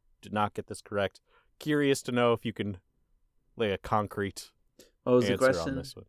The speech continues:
Speaker 1: How do you know someone is being attacked by the terrorist with the dream machine?
Speaker 2: They are, they, they want to march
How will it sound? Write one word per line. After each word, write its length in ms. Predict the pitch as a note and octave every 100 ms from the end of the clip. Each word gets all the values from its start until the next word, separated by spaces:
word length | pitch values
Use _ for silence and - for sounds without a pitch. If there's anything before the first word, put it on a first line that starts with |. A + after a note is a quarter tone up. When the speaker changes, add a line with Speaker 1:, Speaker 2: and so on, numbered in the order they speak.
| _ - _ _ - -
Speaker 1:
How 160 | C3+ D#3+
do 80 |
you 80 | F3
know 240 | B2 A2+ A#2
someone 260 | A2+ G#2+
is 80 | G2
being 240 | G#2+ G2
attacked 480 | F2+ - G2 F#2 -
by 140 | - E2+
the 100 | E2+
terrorist 800 | - F2+ E2+ D#2+ D#2+ - - -
with 320 | F2+ F#2+ - - -
the 120 | F2
dream 320 | F2+ E2+ D#2
machine? 480 | D2 - - - - - - - - - - _ - _ _ _ - -
Speaker 2:
They 1080 | C3+ C3 C#3+ C3+ C#3 C#3+ C#3 C3+ C3+ C3 - - - - - - _ _ - -
are, 920 | C3 B2+ C3+ B2+ B2+ B2+ B2 B2 - - _ _ _ _ _ _ _ _ _ _ _ _ - _ _ - - F#2+ -
they, 600 | G#2 D3+ C#3+ C#3+ C#3 C3+
they 300 | B2 C3+ C3+
want 420 | B2 A#2+ C3 C#3 -
to 100 | C3
march 420 | A#2+ B2+ B2